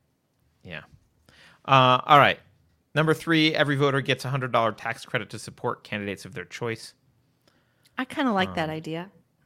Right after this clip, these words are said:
Speaker 1: Do you?
Speaker 2: Just 'cause it's a, well, I don't like tax codes at all. How about get rid of the tax codes?
Speaker 1: Yeah. I, I don't like it because they'll be like, "Well, we have to make up for the hundred dollar tax fee by,"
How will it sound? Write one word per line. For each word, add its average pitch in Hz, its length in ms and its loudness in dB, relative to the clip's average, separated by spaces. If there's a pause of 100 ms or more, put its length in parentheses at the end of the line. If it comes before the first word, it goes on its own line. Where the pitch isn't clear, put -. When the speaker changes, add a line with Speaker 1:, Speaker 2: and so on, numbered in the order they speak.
(560)
Speaker 1:
Do - 80 -10
you? 202 260 -4 (240)
Speaker 2:
Just 226 200 -4
'cause 196 100 -2
it's 185 160 -8
a, 170 80 -10 (320)
well, 175 160 -2
I 160 80 -8
don't 165 280 -8
like 170 200 -12
tax - 380 -8 (180)
codes 170 400 -4
at 180 80 -2
all. 196 480 -2 (920)
How 190 100 -8
about 185 180 -2
get 180 140 -2
rid 185 80 0
of 185 60 -2
the 196 60 -4
tax 202 380 -4
codes? - 560 -10 (380)
Speaker 1:
Yeah. 107 280 -8 (1000)
I, 160 300 6
I - 20 10
don't 170 180 6
like 139 200 4
it 131 160 -2
because 113 640 -2 (220)
they'll 110 220 -4
be 110 120 -4
like, 120 220 2
"Well, 240 200 8
we 208 80 8
have 226 180 10
to 170 80 -6
make 143 200 2
up 175 160 4
for 127 140 -4
the 104 100 -2
hundred 113 200 -4
dollar 104 240 0
tax 101 400 -4
fee 101 240 -10
by," 98 360 -4